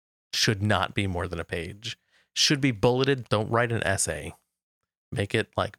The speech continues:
bullet points. Easy to read and easy to reference. Someone can look at it and get the information.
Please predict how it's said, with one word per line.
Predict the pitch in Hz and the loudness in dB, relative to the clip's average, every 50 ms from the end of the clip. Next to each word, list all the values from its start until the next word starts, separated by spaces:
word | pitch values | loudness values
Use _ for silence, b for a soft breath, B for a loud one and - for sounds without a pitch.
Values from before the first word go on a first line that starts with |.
| _ - | _ -2
bullet | 101 95 92 - - | 0 0 0 -2 -2
points. | - 104 95 90 85 - - - - - b b b b b b b _ _ | -2 -2 0 0 -2 -4 -4 -4 -4 -4 b b b b b b b _ _
Easy | 120 120 120 113 113 120 | -2 0 0 2 2 2
to | 110 107 | 2 2
read | 107 104 107 107 107 107 98 | 2 2 2 2 2 2 0
and | 92 90 90 | -2 -2 0
easy | 107 110 98 110 | -2 0 0 0
to | 101 - | 0 0
reference. | 90 87 90 92 - - 101 92 87 - | 0 0 -2 -2 0 -2 -2 -2 0 0
Someone | - 117 104 98 | 0 0 0 -2
can | 95 - 95 95 92 | -2 -4 -4 -2 0
look | 101 104 - - | 0 0 0 2
at | 95 87 87 | 0 2 2
it | 87 85 - - - | 0 -2 -4 -6 -8
and | 95 87 | -8 -4
get | - 85 - | -4 -4 -4
the | - - | -6 -8
information. | 98 101 - - 73 - - - - - - - | -8 -10 -10 -10 -10 -10 -10 -10 -10 -10 -12 -14